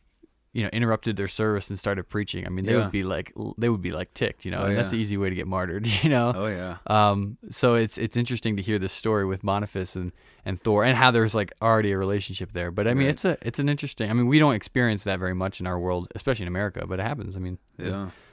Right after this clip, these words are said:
Speaker 1: there's, there's these pagan religions here in, uh, in the Indian res, you know, um, and they're doing their thing, but it is interesting. Like, how do you, how, how, how do you encounter this as a Catholic religion? So, I mean, they,
Speaker 2: Right.
Speaker 1: they've, they've made some converts and stuff like that, but
Speaker 2: And we always bounce around the ideas of, like, you know, whatever's true, good,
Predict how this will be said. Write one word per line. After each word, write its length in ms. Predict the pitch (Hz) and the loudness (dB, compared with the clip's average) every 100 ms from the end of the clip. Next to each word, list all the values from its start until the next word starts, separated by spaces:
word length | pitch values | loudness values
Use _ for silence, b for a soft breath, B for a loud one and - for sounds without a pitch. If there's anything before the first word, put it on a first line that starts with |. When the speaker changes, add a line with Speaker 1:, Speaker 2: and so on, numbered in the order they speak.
| b - | b -10
Speaker 1:
there's, 180 | 98 98 | -8 -6
there's 180 | 98 95 | -6 -6
these 140 | 95 | -8
pagan 240 | - 101 95 | -4 -4 -4
religions 380 | 95 95 90 | -6 -6 -8
here 220 | - 95 90 | -6 -6 -4
in, 100 | 87 | -4
uh, 180 | 85 90 B B B B - | -4 -6 B B B B -8
in 80 | 101 | -4
the 140 | 101 | 0
Indian 240 | 131 143 101 | 2 2 2
res, 280 | 90 90 - | 0 0 -2
you 60 | |
know, 200 | 95 101 139 104 | -2 -2 -4 -2
um, 480 | 98 90 90 95 - _ _ - - | 0 0 -2 -4 -10 _ _ -10 -4
and 140 | 101 | -2
they're 80 | 104 | 0
doing 220 | 120 123 | 0 0
their 100 | 101 | -2
thing, 260 | - 127 90 | -2 -2 0
but 120 | 92 | -2
it 140 | 101 | 0
is 140 | 120 113 | 0 -2
interesting. 360 | 120 - 92 | -6 -8 -8
Like, 120 | 90 | -6
how 140 | 92 110 | -2 -2
do 80 | 120 | 0
you, 260 | 120 127 - _ | 0 -4 -8 _
how, 160 | - 123 | -4 -2
how, 160 | 113 - | -2 -4
how 180 | - 127 | 0 2
do 60 | |
you 200 | 127 123 | 2 2
encounter 360 | 113 - 107 101 | 2 0 -2 -2
this 320 | 90 - - - | -4 -6 -10 -10
as 120 | 92 | -8
a 60 | |
Catholic 240 | 92 92 87 | -4 -4 -4
religion? 200 | 87 87 | -6 -4
So, 180 | - 113 | 0 2
I 60 | |
mean, 100 | 113 | 2
they, 160 | 113 117 | 2 2
Speaker 2:
Right. 140 | 92 - - | 0 -4 6
Speaker 1:
they've, 180 | 160 - | 6 6
they've 240 | 143 147 | 6 6
made 180 | 131 117 | 6 2
some 160 | - 98 | 0 -2
converts 420 | 95 98 90 - | -2 -2 -6 -10
and 60 | - | -10
stuff 180 | 85 | -10
like 100 | 85 | -8
that, 200 | 87 90 - | -6 -8 -10
but 120 | - b b b - | -14 b b b -6
Speaker 2:
And 80 | 180 | 0
we 100 | 180 | 2
always 160 | 98 | 2
bounce 260 | 98 87 82 | 0 -4 -4
around 140 | 80 | -6
the 100 | 78 | -6
ideas 380 | 76 71 67 82 | -8 -10 -12 -12
of, 120 | 78 | -16
like, 220 | 76 82 90 | -16 -14 -12
you 60 | |
know, 260 | 80 73 78 | -10 -12 -10
whatever's 360 | 87 90 82 82 | -6 -6 -6 -12
true, 260 | - 87 | -10 -10
good, 300 | 82 82 80 | -10 -10 -10